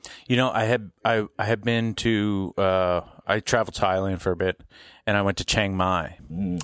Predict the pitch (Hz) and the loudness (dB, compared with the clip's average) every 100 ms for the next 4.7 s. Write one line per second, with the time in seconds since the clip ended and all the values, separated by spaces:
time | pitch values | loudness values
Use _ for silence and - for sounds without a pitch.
0 | - 113 117 120 123 - 110 123 151 139 | -2 0 2 2 0 -2 2 2 4 2
1 | 123 104 78 107 - 123 113 107 101 95 | -2 -6 -2 -2 0 0 2 0 2 2
2 | 101 - - 104 90 87 85 85 - - | 0 -2 -2 -2 -2 -4 -6 -8 -10 -16
3 | - - 117 123 92 120 123 151 139 165 | -18 -4 0 0 0 0 2 2 2 2
4 | 170 160 117 127 117 95 | 4 2 2 2 2 -2